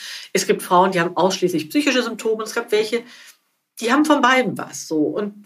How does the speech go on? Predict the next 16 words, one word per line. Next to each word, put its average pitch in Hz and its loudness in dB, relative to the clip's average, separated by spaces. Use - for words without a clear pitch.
wir 233 2
haben 285 2
es 294 -4
mit 254 -2
Nervosität, 254 -2
depressiven 254 2
Verstimmungen, 202 -2
plötzlicher 269 0
Traurigkeit, 233 0
so 220 -6
einer 214 2
Weinerlichkeit. 226 0
Die 208 -8
Frauen 226 -2
sagen, 226 -2
„Mensch, 233 -8